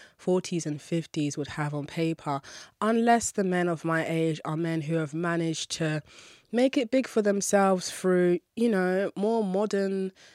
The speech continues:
vocational fields, like maybe they work in marketing in a position where they make a lot of money, or maybe they are an influencer. I wouldn't date an influencer, but you know what I'm saying in terms of the example of younger people who are making as much money as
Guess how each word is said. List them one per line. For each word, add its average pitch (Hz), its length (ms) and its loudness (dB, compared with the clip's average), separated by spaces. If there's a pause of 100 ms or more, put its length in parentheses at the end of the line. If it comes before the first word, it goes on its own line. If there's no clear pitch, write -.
(240)
vocational 190 720 2
fields, 190 500 2
like 165 320 2
maybe 160 320 0
they 143 220 -2
work 143 320 -4
in 143 120 -8
marketing 175 800 -2
in 151 80 -2
a 151 60 -4
position 156 480 -4
where 151 100 -2
they 143 140 -4
make 143 240 -8
a 147 40 -4
lot 143 120 -4
of 147 100 -16
money, 208 400 -2
or 165 80 -2
maybe 156 320 -2
they 151 300 0
are 139 260 -2
an 131 140 -6
influencer. 220 840 -4
I 202 260 0
wouldn't 156 200 -4
date 156 160 -4
an 165 80 -6
influencer, 170 500 -2
but 131 140 -4
you 160 100 -2
know 160 120 -2
what 113 80 -4
I'm 139 80 -8
saying 170 340 0
in 147 100 -2
terms 156 220 -4
of 139 80 -4
the 143 100 -4
example 156 480 0
of 143 120 -2
younger 160 340 -2
people 165 300 -4
who 165 100 -4
are 156 80 -2
making 156 400 -4
as 139 140 -6
much - 260 -8
money 160 300 -2
as 143 180 -4